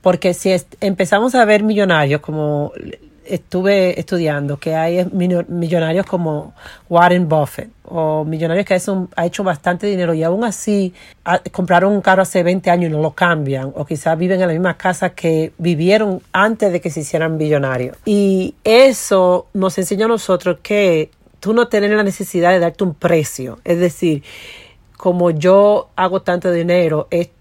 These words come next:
e-, esto es el precio que lo amerita. Tú no tener nada que amerite tu éxito, tu valor, tu, tu existencia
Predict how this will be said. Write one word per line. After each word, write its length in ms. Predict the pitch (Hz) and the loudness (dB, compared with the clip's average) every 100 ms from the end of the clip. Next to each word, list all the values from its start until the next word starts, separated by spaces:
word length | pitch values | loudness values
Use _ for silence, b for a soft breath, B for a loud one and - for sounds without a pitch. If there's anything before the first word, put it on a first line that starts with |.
| _ | _
e-, 180 | - 180 | -6 -4
esto 380 | - 185 - 180 | -4 -4 0 2
es 240 | 180 180 170 | 4 2 0
el 100 | 151 | -4
precio 460 | - 165 165 185 | -2 -2 0 -4
que 340 | - 160 151 - | 0 0 0 -2
lo 220 | - 165 160 | -4 -2 0
amerita. 680 | 156 156 185 170 - 147 - | 2 2 2 0 -2 -6 -2
Tú 140 | - | 4
no 100 | 220 | 4
tener 240 | 240 247 226 | 6 6 6
nada 220 | 214 226 | 6 4
que 120 | 226 | 2
amerite 640 | 202 196 180 214 214 185 | 2 2 4 2 2 2
tu 540 | 175 - 175 170 165 165 - | 2 -2 0 2 0 -2 4
éxito, 760 | 196 185 - - 143 156 202 - | 4 4 -2 -6 -4 -2 -2 0
tu 640 | 165 165 160 160 156 - - _ - | 2 4 2 0 -2 -6 -12 _ -2
valor, 800 | 165 160 156 170 160 139 160 - | 4 6 8 8 6 4 -4 -6
tu, 340 | 202 202 185 | 0 2 2
tu 180 | 185 202 | 2 4
existencia 1120 | 185 - 190 - - 226 285 302 - 139 180 | 4 4 -4 -4 2 6 6 2 -2 -4 -6